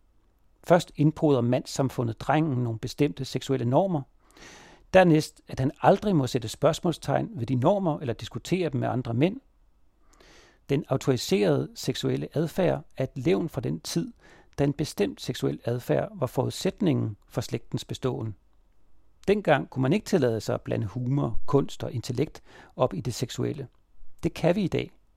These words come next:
Vi kan faktisk ikke undvære det. Kvinden derimod er i sin bevidstgørelsesproces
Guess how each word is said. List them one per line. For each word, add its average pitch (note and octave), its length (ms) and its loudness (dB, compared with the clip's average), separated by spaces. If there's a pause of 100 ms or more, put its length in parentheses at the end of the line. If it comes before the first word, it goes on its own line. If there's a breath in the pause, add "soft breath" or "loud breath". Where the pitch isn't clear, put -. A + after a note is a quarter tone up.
(520)
Vi D#3 60 -2
kan D3+ 100 0
faktisk B2 340 -4
ikke - 140 -2
undvære C#3 400 -2
det. B2 100 -10 (2250 loud breath)
Kvinden A#3 320 6
derimod B2 460 0 (160)
er B2+ 100 0
i A#2+ 80 0
sin C3+ 180 -2
bevidstgørelsesproces B2 1300 -4